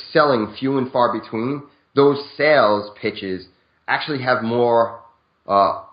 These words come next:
leverage, and they have more traveling space, rather than if you're constantly selling, people finally get, you've gotten punched in the face so many times that it's not a big deal. You, you know, but when you, when you ha-, when you're not getting punched in the face and you get that punch thrown at you, you flinch.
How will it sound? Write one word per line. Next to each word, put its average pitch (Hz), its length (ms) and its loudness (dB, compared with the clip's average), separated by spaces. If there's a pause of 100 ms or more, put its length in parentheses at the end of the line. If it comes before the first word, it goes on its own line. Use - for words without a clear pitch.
(580)
leverage, 131 500 0 (180)
and 123 100 -2
they 131 80 0
have 139 280 -2
more 135 480 0 (340)
traveling 147 560 0 (100)
space, 87 260 -8 (300)
rather 123 320 2
than 117 160 -4
if 110 140 -8
you're 127 260 -2
constantly 139 640 -4
selling, 113 440 0
people 139 460 -4
finally 120 380 0
get, 110 120 -2 (360)
you've 123 200 -2
gotten 131 220 0
punched 135 240 0
in 123 60 2
the 113 100 -4
face 120 200 -6
so 120 80 -6
many 113 160 -6
times 107 300 -2
that 107 180 -6
it's 110 180 -16
not 123 220 0
a - 80 -8
big 101 160 -6
deal. 82 180 -4
You, 87 160 -10 (300)
you 107 60 -4
know, 120 140 6
but 120 140 0
when 139 160 4
you, 143 240 0 (180)
when 139 140 4
you 156 120 4
ha-, 190 260 0
when 135 120 2
you're 147 100 2
not 180 220 4
getting 151 200 -2
punched 127 240 -4
in 113 80 -8
the 104 60 -8
face 110 280 -6
and 113 160 -6
you 113 60 -8
get 127 180 -2
that 117 200 -4
punch 120 220 -2
thrown 101 200 -2
at 95 160 -4
you, 101 180 -6 (160)
you 156 160 0
flinch. 160 240 2